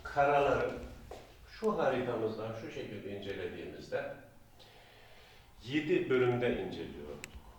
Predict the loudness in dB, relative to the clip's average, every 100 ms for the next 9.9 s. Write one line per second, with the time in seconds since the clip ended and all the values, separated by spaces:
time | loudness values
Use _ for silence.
0 | -20 -20 -20 -20 -20 -16 -4 0 0 0
1 | -2 -6 -12 -12 -8 -10 -10 -12 -6 0
2 | 2 2 0 0 0 -2 -6 -8 -12 -10
3 | -10 -10 -6 -6 -6 -12 -16 -16 -18 -18
4 | -18 -20 -18 -8 0 2 4 2 0 -2
5 | -4 -8 -10 -12 -12 -12 -10 -8 -8 -10
6 | -16 -20 -20 -20 -20 -20 -20 -8 -2 0
7 | 0 -2 -4 -4 -10 -16 -12 -12 -10 -8
8 | -6 -6 -8 -14 -16 -20 -14 -8 -6 -6
9 | -8 -10 -12 -12 -10 -10 -10 -6